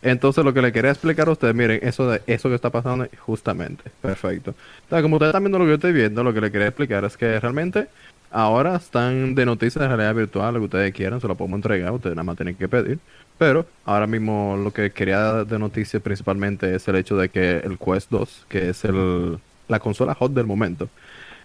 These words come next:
está ahora más de ochenta por ciento en los, ah, service de Steam V R como la consola más utilizada en realidad virtual a nivel mundial,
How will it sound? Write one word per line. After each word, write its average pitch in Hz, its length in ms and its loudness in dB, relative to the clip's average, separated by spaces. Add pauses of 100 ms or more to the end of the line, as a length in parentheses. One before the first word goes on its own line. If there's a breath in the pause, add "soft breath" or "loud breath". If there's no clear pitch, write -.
(160)
está 170 300 2
ahora 202 200 2
más 156 220 0
de 156 60 2
ochenta 143 280 -2
por 120 180 -4
ciento 120 540 0
en 95 500 -2
los, 95 460 -2
ah, 92 400 -4
service 135 340 2
de 113 80 2
Steam 110 260 0
V 117 120 2
R 107 200 2
como 117 180 -2
la 104 100 0
consola 98 380 -2
más 110 120 -2
utilizada 98 400 0
en 95 60 -2
realidad 90 320 -2
virtual 92 500 -2
a 104 100 -6
nivel 92 220 0
mundial, 95 500 -2